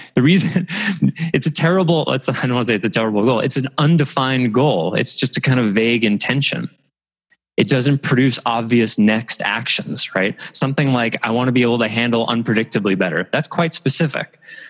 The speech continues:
So for Aida, every time she has that specificity, every time something unpredictable happens, she's got this other partition in her mind that goes, "Oh, it's the learning opportunity."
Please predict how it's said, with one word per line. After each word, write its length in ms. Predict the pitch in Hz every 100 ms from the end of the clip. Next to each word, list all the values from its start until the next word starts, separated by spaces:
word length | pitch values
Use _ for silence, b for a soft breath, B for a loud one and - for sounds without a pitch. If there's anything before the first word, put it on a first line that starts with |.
| B
So 160 | - 117
for 180 | - 120
Aida, 480 | 139 185 110 -
every 260 | 127 131 170
time 520 | 156 143 127 127 135
she 180 | 135 131
has 240 | 123 147
that 140 | 143 123
specificity, 840 | - 123 113 170 175 101 92 104 B B B
every 320 | 139 147 165
time 400 | 165 139 127 131
something 480 | 131 - 123 123 127 127
unpredictable 640 | 127 113 120 170 131 110
happens, 680 | 95 85 - 87 127 - - _ _ _ _
she's 200 | - 131
got 180 | 131 131
this 200 | 135 - -
other 240 | 131 151
partition 560 | - 131 120 156 - 123
in 100 | 117
her 140 | 113
mind 300 | 110 160 151
that 60 | 110
goes, 200 | 110 110 -
"Oh, 300 | 247 302 135 -
it's 180 | 180 -
the 100 | 190
learning 260 | 233 226
opportunity." 640 | 139 - 110 101 85 -